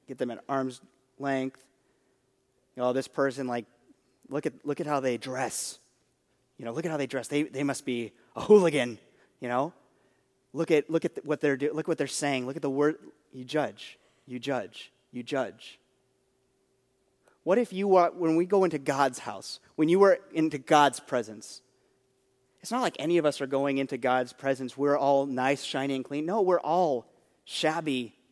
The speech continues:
in comparison to him. We're all poor in comparison to God.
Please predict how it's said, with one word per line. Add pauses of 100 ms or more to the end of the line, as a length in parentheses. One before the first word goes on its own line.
(140)
in
comparison
to
him. (680)
We're
all
poor
in
comparison
to
God.